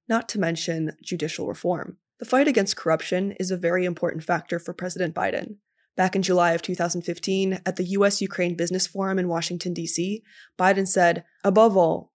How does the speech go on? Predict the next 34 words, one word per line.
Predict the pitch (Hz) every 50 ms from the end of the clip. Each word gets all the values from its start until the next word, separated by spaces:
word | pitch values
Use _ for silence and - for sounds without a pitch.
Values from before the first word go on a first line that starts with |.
| _ _
Ukraine | 202 208 208 - 220 220 240 254
needs | 262 254 254 -
to | -
confront | - - 233 226 - 175 156 151 -
the | - 160
corruption | - - 190 180 185 180 - - 240 240 240 220
that | 175 165
has | 170 -
kept | - - 214 202 208
this | - 226 220
country | - - 165 156 165 - - 165 165
from | 160 - 165
taking | 170 - 175 180 180 - 226 226
advantage | 208 185 - 156 170 160 - 98 - - - - - - - -
of | - 185 185
the | - 170
tremendous | - - 190 180 185 190 214 233 233 233 - - -
human | 180 175 180 175
capital | - - 196 180 - - 175 175
it | 156 - -
possesses. | - 170 160 170 170 - - - - - - - - _ _ _ _ _ _ _ -
Corruption | - 214 202 202 208 202 - - 254 247 247 240
siphons | - - - 185 185 180 185 190 180 180
away | 175 175 175 170
resources. | 180 180 175 - - - - - - - - - - - _ _ _ -
It | 196 196 -
weakens | 214 220 214 208 240 214 214 202 -
economic | 196 196 - 180 165 170 170 -
growth. | - - 180 170 - - - _ _ _ _ _ _ _ _ -
It | 196 190
destroys | - 185 180 - - 208 208 214 214 220 214
trust | - - - 175 185 - - -
in | 175
government. | 160 - 165 160 - 143 - - - - -